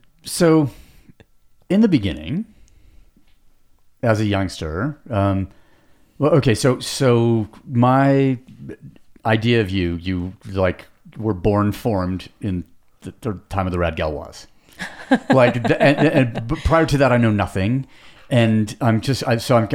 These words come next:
I am kinda curious, 'cause a-, at that time, the adventure racing scene was not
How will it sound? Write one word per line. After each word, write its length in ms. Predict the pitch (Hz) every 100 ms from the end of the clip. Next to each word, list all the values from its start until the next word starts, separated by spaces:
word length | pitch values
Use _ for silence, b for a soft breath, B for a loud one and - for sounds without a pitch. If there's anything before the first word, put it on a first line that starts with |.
| -
I 100 | 120
am 140 | 170
kinda 180 | 139 113
curious, 380 | 170 180 98 - B B B
'cause 300 | - 113 - -
a-, 400 | - - - -
at 100 | -
that 180 | - 110
time, 420 | 131 202 104 95
the 140 | 98 110
adventure 340 | 98 123 123
racing 460 | 104 95 104 92 92
scene 340 | - 101 92
was 260 | 90 85 -
not 460 | 90 90 90 -